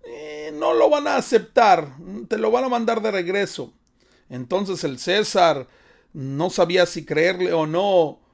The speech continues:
a este hombre Bar Kamsa, y entonces decide mandar un animal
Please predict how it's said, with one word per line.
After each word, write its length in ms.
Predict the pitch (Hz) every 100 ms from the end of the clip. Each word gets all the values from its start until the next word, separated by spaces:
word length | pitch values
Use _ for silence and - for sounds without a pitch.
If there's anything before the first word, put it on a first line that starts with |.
| _ _
a 200 | - 139
este 280 | 180 175 165
hombre 400 | 170 214 185 170
Bar 240 | 160 143
Kamsa, 600 | - 123 123 120 156 - _ _ _ _ _ _ _ _ _ _ -
y 120 | 190
entonces 460 | 202 240 262 226
decide 360 | 196 214 240 247
mandar 320 | 208 190 208
un 160 | 226 214
animal 680 | 185 180 180 208 196 175